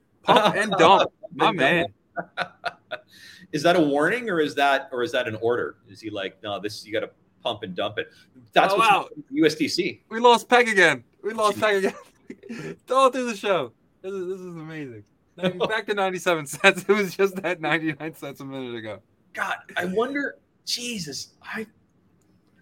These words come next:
Speaker 2: I wonder how much money you could make just by, you know, trading within a three cent range. Um,
Speaker 1: Probably
Speaker 2: you
Speaker 1: could
Speaker 2: know,
Speaker 1: make a pretty penny.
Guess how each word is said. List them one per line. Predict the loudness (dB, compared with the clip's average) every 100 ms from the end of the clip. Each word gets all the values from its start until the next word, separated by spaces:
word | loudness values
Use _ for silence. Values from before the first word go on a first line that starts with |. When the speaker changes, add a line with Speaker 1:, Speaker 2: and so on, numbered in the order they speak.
| _ _ _ _ _ -8
Speaker 2:
I |
wonder | -4 -2
how | 0
much | -2
money | 0 -2 0
you | -2
could | -2 -4
make | -2 -2 -2 -6
just | -8 -4
by, | 0 2 2
you | 0 -4
know, | -6 -6
trading | 0 4 4 2
within | -2 -4
a | -4
three | -6 -6
cent | -4 -4 -4 -6 _
range. | -2 0 -2 -4 -8 -10 _ _ _ _ _ _
Um, | -4 0 0 -2 -8
Speaker 1:
Probably | -12 -12
Speaker 2:
you | -2
Speaker 1:
could | 0
Speaker 2:
know, | 0
Speaker 1:
make | -2
a |
pretty | -6 -8 -8
penny. | -6 -6 -6 -10